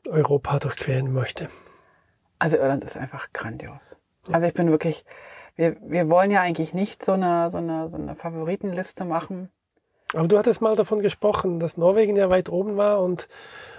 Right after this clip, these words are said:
Speaker 1: und Irland sich jetzt da zugesellt hat eigentlich bei dir.
Speaker 2: Also ich finde ja, wenn ich jetzt, also ich mache jetzt mal eine Favoritenliste, äh, aber ich mache nicht Platz eins bis sowieso, sondern ich sag mal so,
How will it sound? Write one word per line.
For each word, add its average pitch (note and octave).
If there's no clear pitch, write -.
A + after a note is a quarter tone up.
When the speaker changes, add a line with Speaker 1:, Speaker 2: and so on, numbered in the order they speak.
Speaker 1:
und D#3+
Irland F3
sich -
jetzt -
da E3
zugesellt E3
hat -
eigentlich D3+
bei D3
dir. C#3+
Speaker 2:
Also G3
ich F3
finde A3+
ja, F#3+
wenn F#3+
ich F#3
jetzt, F#3
also F3+
ich F#3+
mache G3+
jetzt G#3
mal G3+
eine F#3
Favoritenliste, F#3
äh, -
aber D#3
ich E3
mache E3
nicht F#3
Platz E3
eins -
bis E3
sowieso, G3+
sondern E3+
ich E3
sag E3+
mal E3+
so, E3